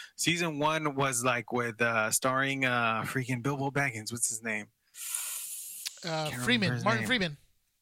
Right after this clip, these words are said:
Speaker 1: Martin Freeman, dude. Martin Freeman's in there. Billy Bob Thornton. It's good. Uh, season two was, um, freaking Kirsten Dunst and, um, Jesse Plemons, um, who's, like,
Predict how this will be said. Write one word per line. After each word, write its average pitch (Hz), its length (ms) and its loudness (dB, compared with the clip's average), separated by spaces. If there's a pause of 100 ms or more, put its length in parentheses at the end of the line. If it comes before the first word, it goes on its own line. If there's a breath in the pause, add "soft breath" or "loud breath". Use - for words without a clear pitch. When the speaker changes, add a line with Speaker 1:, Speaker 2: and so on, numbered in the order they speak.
(200)
Speaker 1:
Martin 185 300 4
Freeman, 180 440 2
dude. 139 340 2
Martin 135 260 2
Freeman's 151 380 0
in 143 140 2
there. 135 460 4
Billy 139 240 0
Bob 123 320 0
Thornton. 135 480 2
It's 127 180 -2
good. 107 380 0 (560 loud breath)
Uh, 131 500 2
season 156 880 2 (140)
two 156 680 0
was, 127 380 0
um, 120 320 0
freaking 123 520 -2
Kirsten 147 380 2
Dunst 143 580 0
and, 120 600 0
um, 107 400 -4 (560 loud breath)
Jesse 147 240 4
Plemons, 185 720 0 (680)
um, 127 640 0
who's, 127 260 -2
like, 117 380 0